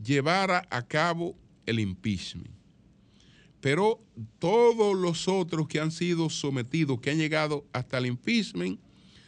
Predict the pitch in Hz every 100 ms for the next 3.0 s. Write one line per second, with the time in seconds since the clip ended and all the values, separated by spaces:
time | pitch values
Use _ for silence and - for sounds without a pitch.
0 | - - 120 117 139 175 185 185 190 175
1 | - - - 139 139 - 185 180 170 170
2 | 151 139 135 123 139 135 98 87 - -